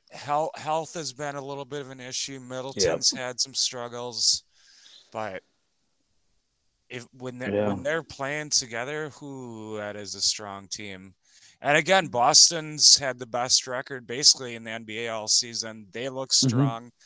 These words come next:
Speaker 1: Uh, they are actually, uh,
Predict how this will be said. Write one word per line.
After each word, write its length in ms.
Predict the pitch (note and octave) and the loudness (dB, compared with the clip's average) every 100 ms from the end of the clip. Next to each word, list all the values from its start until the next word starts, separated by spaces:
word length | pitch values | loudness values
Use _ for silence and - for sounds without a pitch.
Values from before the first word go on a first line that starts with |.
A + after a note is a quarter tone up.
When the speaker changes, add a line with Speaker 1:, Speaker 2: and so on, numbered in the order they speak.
| - - - - _ _ - | -20 -20 -20 -20 _ _ -8
Speaker 1:
Uh, 240 | G#2 G2+ | -4 -2
they 180 | G2+ E3+ | 0 4
are 100 | G3 | 6
actually, 440 | D3 C#3 - C3+ B2+ _ _ - | 6 6 2 0 -6 _ _ -10
uh, 260 | G2+ G2 | -6 -6